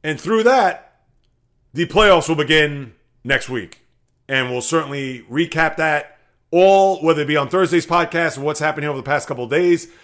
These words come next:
I know the Celtics are playing in Philadelphia tomorrow, a big game there. And Milwaukee pretty much clinched the one seed. Not only did the Celtics embarrass them on Thursday night there,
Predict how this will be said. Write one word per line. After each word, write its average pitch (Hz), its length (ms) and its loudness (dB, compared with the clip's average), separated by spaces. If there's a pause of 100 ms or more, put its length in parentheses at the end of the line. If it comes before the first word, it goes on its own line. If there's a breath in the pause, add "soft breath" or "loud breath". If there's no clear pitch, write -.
(140 soft breath)
I 139 100 -6
know 156 100 -2
the 139 80 -8
Celtics 170 380 0
are 147 40 -4
playing 156 260 2
in 147 60 -6
Philadelphia 156 540 0
tomorrow, 147 400 0
a - 40 -16
big 160 160 -2
game 147 220 -4
there. 143 380 -4 (300 loud breath)
And 147 240 0
Milwaukee 190 420 6
pretty 180 200 2
much 165 220 -2
clinched 175 240 -2
the 156 80 -2
one 156 220 -2
seed. 170 460 -2 (420 loud breath)
Not 180 260 4
only 202 180 2
did 165 160 2
the 151 60 -4
Celtics 196 380 0
embarrass 180 540 2
them 135 400 -2 (540)
on 151 380 4
Thursday 185 380 4
night 175 260 0
there, 190 480 4